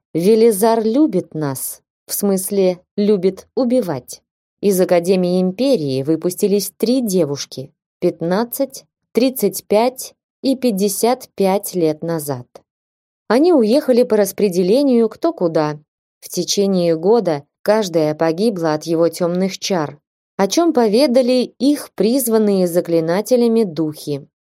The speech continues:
Зачем на нас охотиться? Пророчество? Особый ритуал? Или это у него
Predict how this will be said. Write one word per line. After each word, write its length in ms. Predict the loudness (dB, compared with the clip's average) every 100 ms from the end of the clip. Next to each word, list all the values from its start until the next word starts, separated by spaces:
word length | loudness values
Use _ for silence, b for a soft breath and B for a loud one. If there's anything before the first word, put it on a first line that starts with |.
| -12
Зачем 560 | -4 -4 -2 -4 0 0
на 100 | 0
нас 240 | -2 -4
охотиться? 720 | -6 -6 -8 -8 -10 -12 -16 _ _ _ -4
Пророчество? 920 | -2 0 0 0 -2 -4 -4 -6 -6 _ -8
Особый 460 | -4 0 0 2
ритуал? 640 | 0 0 2 0 0 -4 -8 _ _ -4
Или 500 | 0 2 2 2 0 _ -4
это 300 | -2 2 2
у 80 |
него 580 | 4 2 2 2 2 0